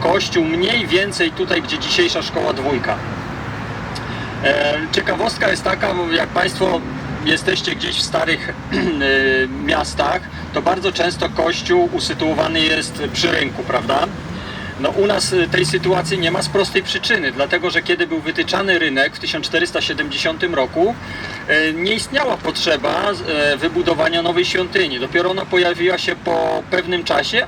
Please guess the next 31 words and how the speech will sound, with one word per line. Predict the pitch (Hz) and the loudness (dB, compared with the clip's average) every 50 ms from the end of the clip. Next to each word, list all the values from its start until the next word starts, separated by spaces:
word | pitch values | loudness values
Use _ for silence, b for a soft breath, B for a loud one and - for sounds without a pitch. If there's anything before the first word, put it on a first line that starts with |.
| - | 2
a | 208 226 220 | 0 0 0
parcele | - - 220 208 - - - 233 226 208 196 | 2 0 0 0 0 0 2 2 2 2 2
przyrynkowe | - - - 190 175 175 170 - 175 165 151 165 | 0 0 0 0 2 2 0 0 0 0 0 -2
zostały | 151 156 151 147 - 156 147 147 | -2 -2 -2 0 0 0 0 0
już | 143 139 | -2 -2
zabudowane, | 135 143 139 - 139 135 139 135 135 151 156 160 139 | 0 0 0 -2 0 0 0 2 2 0 0 0 -2
więc | 139 143 - | -2 -4 -2
tego | - 147 135 143 139 | -2 -2 0 0 0
miejsca | 139 143 135 - - 127 | 0 -2 -2 0 0 0
nie | 123 123 117 | 0 0 2
było. | 120 170 196 190 175 | 2 4 4 4 2
Stąd, | - - 165 160 156 - B B B B B B B B - | 2 0 0 0 0 -2 B B B B B B B B 0
no, | 320 - 170 | 0 0 2
w | - | 2
najbliższym, | 311 320 320 311 277 160 170 196 185 - - - 330 330 - 156 156 | 2 2 2 2 2 2 2 2 2 2 0 0 0 0 0 0 0
e, | - 294 285 139 139 135 135 135 135 135 135 135 | 0 0 2 2 2 4 4 4 4 2 2 2
w | 131 | 2
najbliższej | 151 151 143 139 180 - - 156 147 | 0 0 0 0 0 0 0 0 0
odległości | 139 147 143 131 147 151 - - 160 | 0 0 0 0 -2 -2 -2 0 0
od | 143 127 127 | 0 2 2
rynku | 131 143 139 131 135 | 0 -2 -2 -2 -2
założono, | 127 135 127 127 131 123 123 127 127 127 127 127 131 B B B B B B B - | 0 2 2 2 2 2 2 2 2 4 2 2 0 B B B B B B B 0
e, | - 131 127 127 131 127 139 | 2 2 4 4 4 2 2
wybudowano | 135 143 147 - - - 143 - - 139 139 139 - | 2 0 0 0 2 0 2 2 2 2 2 2 2
nowy | - 185 185 180 196 208 | 2 2 2 2 2 2
kościół | - - 190 185 - - - | 2 2 0 0 -2 -2 0
parafialny, | - - - - - - - 117 123 127 127 139 165 208 220 - B B B B B B B B B - - - | 0 2 2 2 0 2 0 0 2 2 2 2 2 2 0 -4 B B B B B B B B B -8 -4 -4
który | - - - - 427 - 220 - - 185 | -2 -2 0 2 2 2 4 2 0 0
był | - - - - 143 135 127 | 0 -2 0 2 2 2 2
również | 139 180 233 208 220 220 190 151 | 2 2 2 2 0 0 0 0
drewniany | 147 - 170 151 151 156 - 147 135 117 123 135 151 202 | 0 0 -2 0 0 0 0 0 0 2 2 2 2 2